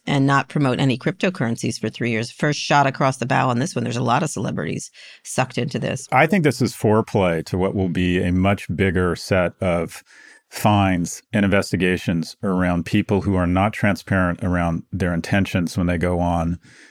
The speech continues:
Speaker 2: media to try and pump the value of something. And her, what's different here, here is my understanding is she didn't disclose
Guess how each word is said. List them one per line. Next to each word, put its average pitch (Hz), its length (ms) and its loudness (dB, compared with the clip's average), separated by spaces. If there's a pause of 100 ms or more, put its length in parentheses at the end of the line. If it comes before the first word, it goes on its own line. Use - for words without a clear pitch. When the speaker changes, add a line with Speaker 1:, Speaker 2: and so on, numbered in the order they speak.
(160)
Speaker 2:
media 95 540 2 (220)
to 101 140 0
try 95 320 2
and 85 120 -2
pump 95 220 0
the 90 80 -2
value 82 340 0
of 76 80 -8
something. - 380 -6 (840)
And 101 340 4
her, 127 600 4
what's 110 260 2
different 120 300 2
here, 110 300 2 (180)
here 117 380 4
is 85 140 -2
my 101 200 4
understanding 107 440 2
is 87 80 -2
she - 140 -2
didn't 107 200 4
disclose 95 840 -2